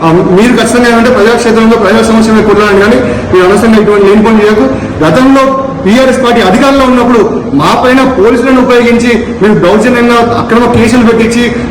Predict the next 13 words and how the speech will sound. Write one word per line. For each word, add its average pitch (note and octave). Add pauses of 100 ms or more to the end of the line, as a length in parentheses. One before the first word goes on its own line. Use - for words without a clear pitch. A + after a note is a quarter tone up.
మమ్మల్ని G3+
లాకప్లలో A#3
కేసులు A3+
కొట్టించింది, B3 (220)
అటువంటి A#3
చరిత్ర B3
మీకున్నది. A3
కానీ B3 (300)
మేము, F#3+
మాకు F#3+
ఎటువంటి A3
చరిత్ర G#3
లేదు. G3+